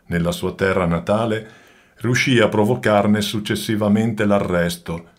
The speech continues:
l'esilio fra i monti dell'Azerbaigian,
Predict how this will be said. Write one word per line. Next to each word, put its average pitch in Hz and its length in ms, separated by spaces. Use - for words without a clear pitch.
l'esilio 123 880
fra 87 220
i 90 40
monti 92 400
dell'Azerbaigian, 87 1160